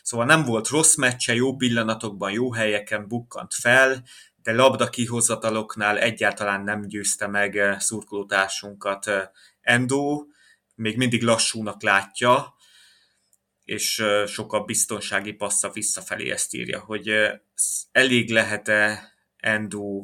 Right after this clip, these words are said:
a bajnoki versenyfutásban, ezt írja, mondjuk McAllister remélhetőleg vissza fog térni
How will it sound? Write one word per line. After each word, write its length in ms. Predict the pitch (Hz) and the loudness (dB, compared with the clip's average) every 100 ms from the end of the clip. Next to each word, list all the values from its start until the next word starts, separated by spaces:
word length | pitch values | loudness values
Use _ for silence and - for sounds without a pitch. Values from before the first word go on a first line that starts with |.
| 101 _ | -10 _
a 140 | 107 | -6
bajnoki 400 | 104 107 104 101 | -2 -2 -2 -4
versenyfutásban, 1160 | 110 127 127 - 107 - 113 104 101 - 107 101 | 4 4 4 -2 -6 -8 -4 -2 -2 -4 -6 -4
ezt 240 | 101 - | -4 -6
írja, 160 | 107 107 | -6 -6
mondjuk 260 | 110 110 - 101 | -6 -8 -12 -6
McAllister 600 | 117 120 104 - 117 107 | -4 -2 -2 0 0 0
remélhetőleg 720 | 113 - 104 98 101 101 104 | 2 2 2 -4 -6 -6 -4
vissza 240 | 120 - | 0 0
fog 200 | 107 98 | 0 -10
térni 560 | - 104 101 104 101 | -6 -4 -4 -8 -10